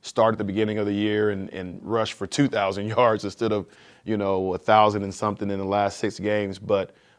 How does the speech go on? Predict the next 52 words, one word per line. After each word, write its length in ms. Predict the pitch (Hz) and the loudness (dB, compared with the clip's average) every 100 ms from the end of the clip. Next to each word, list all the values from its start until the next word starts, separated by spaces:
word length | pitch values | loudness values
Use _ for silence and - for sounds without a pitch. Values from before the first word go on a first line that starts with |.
| - | -4
but 80 | 98 | -2
I 100 | 107 | -2
think 300 | 139 156 113 | -2 -4 -4
it 80 | |
happened 320 | 113 127 - 123 | -2 -2 -2 -4
in 60 | |
the 40 | 104 | 0
right 260 | 107 110 | 2 2
time 480 | - 117 107 101 95 | -2 -4 -4 -4 -8
at 100 | 95 | -12
the 80 | - | -6
right 240 | 98 104 101 | -2 -2 -2
moment 340 | 98 98 - | -6 -6 -10
for 140 | - | -10
Rod. 260 | 92 92 92 | -8 -6 -8
I 60 | 95 | -8
think 300 | - 110 - | -8 -8 -4
all 200 | 104 104 | -2 -2
the 80 | 98 | -4
things 400 | - 104 101 104 | -6 -6 -6 -6
that 160 | 98 | -6
he 100 | 104 | -4
went 260 | 98 101 98 | -6 -6 -8
through, 360 | 101 101 98 98 _ _ - | -6 -4 -4 -8 _ _ -10
I 80 | 95 | -8
think 240 | 104 - | -8 -8
the 80 | 101 | -12
struggle, 680 | - - 107 104 104 101 _ _ _ - | -10 0 2 4 2 0 _ _ _ -10
uh, 280 | 95 95 87 | -6 -4 -4
that 120 | 92 | -6
he 60 | |
had 240 | 98 107 101 | -2 0 0
to 80 | 95 | 0
work 300 | 95 107 - | 2 0 0
his 180 | 98 | -6
way 480 | 95 104 104 101 101 - _ _ _ | -2 0 2 0 -2 -8 _ _ _
back 460 | - 107 104 - - 110 | -4 -2 -2 -4 -8 -6
into 440 | 107 101 110 104 | -6 -4 -4 -4
the 100 | 95 | -6
starting 400 | - 110 104 101 | -2 0 0 -2
lineup, 320 | 98 104 107 | -6 -6 -4
I 80 | 104 | -6
think 220 | 110 113 | -6 -8
that 180 | - - | -8 -6
built 180 | 107 101 | -4 -4
a 60 | 95 | -4
lot 180 | 101 | -4
of 80 | 95 | -4
character 540 | - 101 98 95 92 95 | -2 0 0 -2 -8 -8
in 100 | 92 | -10
the 60 | |
kid. 400 | - 101 92 95 | -8 -6 -6 -8